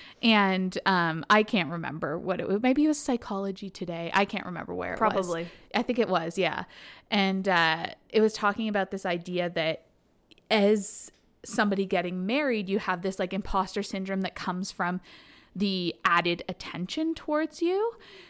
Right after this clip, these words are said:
Speaker 1: that you feel, like, in my case, like, I felt very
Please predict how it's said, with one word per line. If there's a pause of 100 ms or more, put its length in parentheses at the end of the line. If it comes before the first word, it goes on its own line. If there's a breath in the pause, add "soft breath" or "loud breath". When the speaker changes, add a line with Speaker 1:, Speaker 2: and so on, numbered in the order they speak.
(140 loud breath)
Speaker 1:
that
you
feel,
like,
in
my
case,
like,
I
felt
very